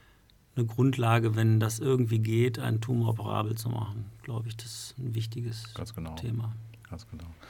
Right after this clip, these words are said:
Speaker 2: Also im Prinzip gibt es, gibt es, äh, drei Säulen. Das ist die operative Medizin, das ist die Strahlentherapie und, ähm, das ist die systemische Therapie, also das, was der Kai Severin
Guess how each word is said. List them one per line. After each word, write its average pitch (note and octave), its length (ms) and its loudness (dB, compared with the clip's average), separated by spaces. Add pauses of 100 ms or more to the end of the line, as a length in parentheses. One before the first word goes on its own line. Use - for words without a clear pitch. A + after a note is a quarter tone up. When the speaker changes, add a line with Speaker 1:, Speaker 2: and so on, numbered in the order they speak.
(200)
Speaker 2:
Also - 160 -8
im E2 60 -2
Prinzip D2+ 260 -2
gibt A2+ 200 -2
es, - 340 -4
gibt - 200 -6
es, - 300 -6
äh, D2+ 480 -8 (140)
drei D#2 260 -6
Säulen. D#2 460 -2
Das D2+ 180 -8
ist - 140 -14
die - 80 -8
operative E2 520 -8
Medizin, G2+ 640 -4
das F2 160 -6
ist - 160 -12
die - 80 -8
Strahlentherapie A2+ 960 0 (760)
und, F#2 540 0
ähm, E2+ 800 0
das D#2+ 220 -4
ist F2+ 220 -6
die D#2+ 680 -4 (120)
systemische F2+ 680 -2
Therapie, D#2+ 400 -10
also E2+ 140 -10
das, E2+ 180 -8
was D2+ 120 -12
der D#2 300 -8
Kai D#2 360 -2
Severin D#2+ 600 -4